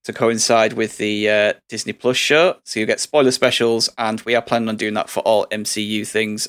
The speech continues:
and any other films and T V shows that take our fancy. The other tiers we have is the five pound for the Scotch Sheep, and that will get you, uh, early access to our D-, D and D podcast, Do Dragons Dream of Scotch Sheep? Episode three is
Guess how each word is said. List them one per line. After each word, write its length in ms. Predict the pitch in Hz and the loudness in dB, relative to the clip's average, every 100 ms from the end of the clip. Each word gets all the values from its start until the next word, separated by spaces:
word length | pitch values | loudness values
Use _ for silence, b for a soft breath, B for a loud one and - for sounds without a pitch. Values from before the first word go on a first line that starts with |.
| - | -8
and 400 | 104 110 110 - _ _ B B B _ _ | -8 -8 -10 -14 _ _ B B B _ _
any 240 | 123 113 104 | 2 2 2
other 140 | 101 | -2
films 360 | - 113 110 107 | 0 0 0 -2
and 120 | 110 | -2
T 140 | 120 | 0
V 120 | 110 110 | 0 0
shows 240 | - 120 | 2 2
that 100 | - | 0
take 200 | - 131 | 0 2
our 100 | 135 | 2
fancy. 560 | 135 175 247 110 101 - _ - | 2 0 0 -2 -2 -4 _ -4
The 100 | 127 | 2
other 160 | 170 156 | 4 2
tiers 320 | - 127 127 | 4 4 4
we 100 | 120 | 2
have 280 | 117 117 - | 2 2 -2
is 260 | 120 113 110 | -4 -4 -2
the 360 | 107 110 107 113 | -2 -2 -2 2
five 260 | 143 135 | 2 2
pound 180 | 127 117 | 0 -2
for 60 | 117 | -4
the 60 | |
Scotch 320 | 104 - 117 - | -4 0 0 2
Sheep, 440 | - 185 190 _ _ - | 2 2 0 _ _ -6
and 320 | 113 113 110 | -4 -2 -4
that 260 | - 117 - | 0 0 0
will 100 | 113 | -2
get 260 | 110 - | -2 -4
you, 320 | 104 107 107 - 76 | -4 -4 -4 -6 -2
uh, 380 | 101 101 98 - - | 0 0 0 -4 -2
early 220 | 139 147 117 | 2 4 4
access 400 | 117 - 113 - | 2 0 -2 -4
to 260 | - 107 | -6 -4
our 220 | - 101 107 - _ | -2 -2 -2 -10 _
D-, 200 | 131 123 - | -6 -6 -2
D 120 | 147 | 0
and 80 | 135 | 2
D 140 | 117 110 | 0 -4
podcast, 640 | - 107 - 110 - - _ | -4 -6 -2 -2 -4 -12 _
Do 100 | 120 | -8
Dragons 360 | 110 104 110 107 | -4 -4 -4 -8
Dream 320 | - 107 107 | -6 -6 -4
of 140 | - 110 | -6 -4
Scotch 340 | - 104 107 | -4 -2 -2
Sheep? 400 | - - 165 - _ _ B B B | 0 0 0 -4 _ _ B B B
Episode 420 | - - 117 110 | -2 0 0 0
three 420 | - 117 107 95 - | -2 0 0 -2 -6
is 180 | 101 | -6